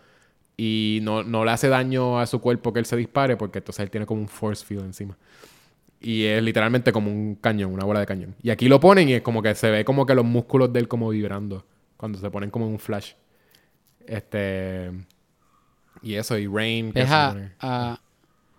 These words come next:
Speaker 2: a esta, que, ay, se me olvidó el nombre del personaje, Anya Taylor-Joy, que ella era, ¿cómo que se llamaba ella? Magic.
Speaker 1: Ajá.
Speaker 2: ¿Verdad? Y le ve la, la, la,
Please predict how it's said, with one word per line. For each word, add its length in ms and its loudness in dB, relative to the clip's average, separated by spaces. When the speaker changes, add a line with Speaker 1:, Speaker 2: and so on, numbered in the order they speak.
Speaker 2:
a 240 4
esta, 560 0
que, 100 -20
ay, 100 -10
se 140 -12
me 80 -6
olvidó 140 -2
el 60 -2
nombre 220 -2
del 60 -6
personaje, 540 -2
Anya 340 0
Taylor-Joy, 840 0
que 120 -6
ella 380 0
era, 420 0
¿cómo 160 -4
que 80 -10
se 80 -4
llamaba 240 0
ella? 200 -2
Magic. 480 2
Speaker 1:
Ajá. 240 0
Speaker 2:
¿Verdad? 260 -2
Y 80 -6
le 100 0
ve 80 0
la, 160 0
la, 380 -4
la, 260 -12